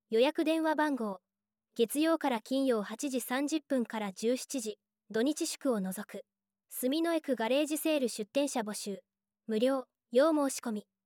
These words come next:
ご家庭で不要になった品物の有効活用を目的としたガレージセールの開催にあたり、出店者を募集します。日時、期間、三月八日、土曜十三時から十六時。場所、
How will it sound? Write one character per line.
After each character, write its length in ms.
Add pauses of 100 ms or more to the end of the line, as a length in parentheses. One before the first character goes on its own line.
(420)
ご 120
家 160
庭 180
で 100
不 160
要 160
に 120
な 100
っ 60
た 120
品 260
物 220
の 100
有 220
効 180
活 240
用 220
を 40
目 220
的 220
と 100
し 60
た 160
ガ 160
レ 140
ー 20
ジ 100
セ 180
ー 40
ル 80
の 120
開 220
催 220
に 120
あ 60
た 140
り、 180 (580)
出 240
店 200
者 180
を 60
募 100
集 200
し 160
ま 100
す。 180 (480)
日 300
時、 180 (400)
期 140
間、 220 (180)
三 260
月 240
八 200
日、 200 (720)
土 100
曜 240
十 220
三 240
時 100
か 140
ら 100
十 240
六 220
時。 180 (580)
場 120
所、 220